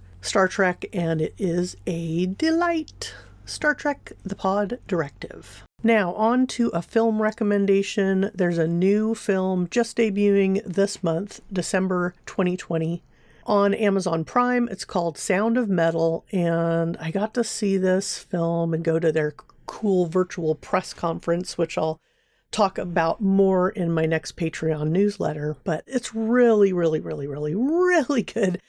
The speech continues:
It stars Riz Ahmed as this, like, punk metal drummer dude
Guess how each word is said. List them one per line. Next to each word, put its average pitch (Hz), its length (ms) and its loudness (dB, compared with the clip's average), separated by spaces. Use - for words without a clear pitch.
It 220 140 4
stars 226 520 4
Riz 196 440 4
Ahmed 170 640 2
as 165 300 -2
this, - 440 -2
like, - 260 -2
punk 202 480 -2
metal 170 460 2
drummer 160 520 -2
dude 160 480 -2